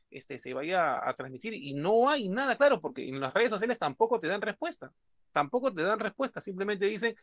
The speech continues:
"Lo vamos a informar en su momento, hasta el momento no tenemos ningún, ¿no? ninguna confirmación", y etcétera, ¿no? Entonces, mira, est-, hemos pasado una semana de, de, o días de, lo, de,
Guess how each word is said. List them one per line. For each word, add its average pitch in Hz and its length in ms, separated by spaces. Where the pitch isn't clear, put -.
"Lo 170 120
vamos 202 200
a 208 40
informar 180 280
en 190 60
su 175 100
momento, 226 540
hasta 175 160
el 160 60
momento 185 260
no 185 120
tenemos 185 360
ningún, 175 480
¿no? 247 220
ninguna 185 400
confirmación", 175 720
y 143 120
etcétera, 123 520
¿no? 156 100
Entonces, 170 680
mira, 196 400
est-, - 240
hemos 214 320
pasado 226 260
una 233 120
semana 220 400
de, 156 320
de, 151 280
o 151 200
días 208 260
de, 180 80
lo, 147 220
de, 135 180